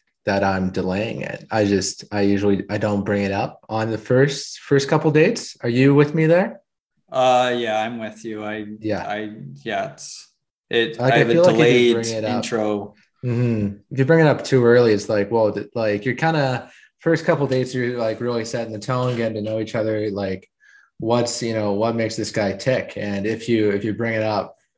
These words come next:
Speaker 1: in that time frame, it's like, is, is podcasting, like, his, his life?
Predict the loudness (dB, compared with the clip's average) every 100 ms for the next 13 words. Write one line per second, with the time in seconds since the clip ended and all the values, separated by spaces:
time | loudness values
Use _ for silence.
0 | _ -6 -4 -4 -2 -4 -2 -4 -6 -4
1 | -4 -6 -8 -8 -6 -6 -10 -18 _ _
2 | _ _ -8 -8 -6 -4 -4 -4 -6 -6
3 | -6 -4 -6 -6 -8 -10 -8 -4 -4 -6
4 | -10 -12 _ _ _ _ _ -8 -4 0
5 | 0 -2 -6